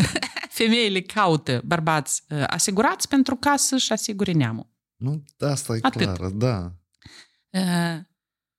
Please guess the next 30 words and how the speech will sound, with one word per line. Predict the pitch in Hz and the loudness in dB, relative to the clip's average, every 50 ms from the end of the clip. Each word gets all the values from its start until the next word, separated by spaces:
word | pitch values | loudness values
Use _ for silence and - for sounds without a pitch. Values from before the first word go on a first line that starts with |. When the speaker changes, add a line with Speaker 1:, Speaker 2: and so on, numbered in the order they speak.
| _ _ _ _ _ _ _ _ _ _ _ _ _ _ _ _ _ _ - | _ _ _ _ _ _ _ _ _ _ _ _ _ _ _ _ _ _ -4
Speaker 1:
acum, | 208 202 - - 262 285 294 269 220 190 180 _ _ _ _ _ - | -4 -2 0 4 6 6 6 6 4 2 0 _ _ _ _ _ -4
ce | - - | -4 -4
trebuie | 208 - 262 233 226 240 | 0 0 0 2 4 4
eu | 233 233 214 | 4 4 4
să | - - 196 | 2 2 2
înțeleg | 175 - - 185 190 190 185 165 151 - - | 2 2 2 2 2 2 2 0 -2 -4 -4
încă | - 196 196 185 - - 160 139 135 147 - | 2 4 4 4 4 2 -4 -6 -6 -8 -8
din | - 147 165 165 151 | -2 2 4 4 4
toată | - 170 165 165 - 156 | 4 2 0 0 0 -2
istoria | 147 - - - 160 151 147 143 139 147 | -2 -2 0 2 2 2 2 0 -2 -4
asta | 170 - - 254 | -4 -4 -2 0
este | 247 208 156 151 151 - - 233 | 0 0 0 0 -4 -4 -6 -8
că | - - 185 | -6 0 2
eu | 202 214 208 190 - _ _ _ _ _ _ _ | 2 2 2 0 -6 _ _ _ _ _ _ _
creez | - 180 202 196 202 214 185 180 | -2 0 2 2 2 2 4 4
un | 180 170 | 4 4
dezechilibru | 156 170 151 160 160 - - 139 143 143 131 131 - 143 - | 4 2 0 0 -4 -4 -4 -4 -4 -4 -4 -6 -8 -8 -4
și | - - | -4 -2
că | - 196 | 2 4
mi-alimentez | 190 185 185 180 185 180 180 180 - 240 226 220 | 4 4 4 2 2 2 2 2 2 2 2 4
setea | - - 202 196 - 180 170 | 2 0 0 0 0 2 2
mea | 180 180 170 | 2 2 2
de | 156 143 139 | 0 0 -4
putere | - - - 180 185 190 180 | -6 -6 -4 -2 -2 -2 0
dacă | 151 156 156 - 160 | -2 -2 -2 -2 -2
iau | 160 165 165 | -2 -2 -2
pe | - - | -2 -4
cineva | - - 147 147 143 147 - 170 | -4 -2 0 0 -2 -2 -4 -8
cu | - _ _ | -10 _ _
care | - - 151 - - 147 147 143 143 147 | -8 -6 -6 -6 -6 -8 -10 -10 -12 -16